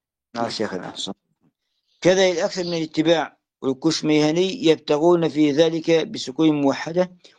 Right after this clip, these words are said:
وفتح المثنات بعدها غين معجمة من الابتغاء، أي لا يطلبون في ذلك الفعل إلا سنة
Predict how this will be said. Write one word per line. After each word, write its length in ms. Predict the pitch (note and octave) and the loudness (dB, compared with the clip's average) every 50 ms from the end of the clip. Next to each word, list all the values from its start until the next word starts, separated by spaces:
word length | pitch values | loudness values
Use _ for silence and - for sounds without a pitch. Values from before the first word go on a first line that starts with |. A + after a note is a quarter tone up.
| _ - | _ -10
وفتح 280 | A#2+ C#3+ D#3 - - | -6 -6 -6 -2 -2
المثنات 560 | D#3 C#3+ C#3 B2 C#3 C3+ C3+ C#3+ D#3 D3+ D3+ | -2 -2 -2 -2 -2 -2 0 2 0 0 0
بعدها 460 | D3 C3+ B2 B2+ - D#3 D#3+ D3+ D3 C3+ | 0 -2 -2 0 2 2 2 2 2 2
غين 340 | B2 C#3+ D3+ D#3 D3+ D3 | 2 0 0 0 0 -2
معجمة 420 | C#3+ C#3 C3+ C3+ D3+ F3 D#3 C3+ G#2+ | -2 -2 -2 0 0 0 0 0 -4
من 100 | G#2+ B2+ | -2 -2
الابتغاء، 640 | C3 C3+ B2+ C3 - C#3 C#3 C3+ D3+ D3+ C3 - - _ _ _ _ _ _ _ _ _ _ _ _ - | -2 -2 -2 -2 0 0 2 4 4 2 2 0 -6 _ _ _ _ _ _ _ _ _ _ _ _ 0
أي 120 | C#3 E3 E3 | 0 2 4
لا 160 | F3 F#3 F#3 | 4 4 4
يطلبون 460 | F#3 F3+ - F3 F3 F#3 F#3+ F#3 F3+ | 2 2 0 0 0 2 0 0 0
في 160 | D3+ E3+ F3 | 2 2 2
ذلك 280 | E3+ F#3 F#3 F3+ E3 F3 | 4 4 2 2 4 4
الفعل 680 | F3 E3+ E3 - - E3+ E3+ E3+ E3+ E3+ E3+ E3 D#3 - _ - - - _ _ - | 2 2 2 0 -2 0 0 2 4 4 2 2 0 -6 _ -20 -20 -20 _ _ -2
إلا 340 | D#3 E3+ E3+ D#3+ D#3+ D#3 D3+ | 0 0 4 4 4 4 4
سنة 360 | C#3+ - F3 F3 F3 E3+ D#3 | 2 0 -4 -4 -2 -4 -2